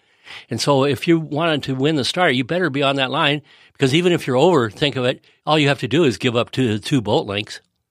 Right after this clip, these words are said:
and you're back in the race. It's not like you fouled out. So you might as well make sure you're, you're really on that line and going for it, because if you're behind, you're gonna be two boat lengths behind at the first mark anyway. So I, I have to give, uh,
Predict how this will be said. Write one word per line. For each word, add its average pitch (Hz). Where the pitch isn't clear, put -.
and 110
you're 104
back 123
in 110
the 101
race. 120
It's -
not 120
like 101
you 104
fouled 110
out. 143
So 110
you 131
might 139
as 110
well 123
make 139
sure 160
you're, 135
you're 120
really 120
on 123
that 123
line 120
and 107
going 120
for 123
it, 95
because 117
if 113
you're 131
behind, 127
you're 120
gonna 120
be 120
two 139
boat 123
lengths 117
behind 123
at 107
the 120
first 131
mark 131
anyway. 123
So 135
I, 156
I 175
have 170
to 143
give, 139
uh, 123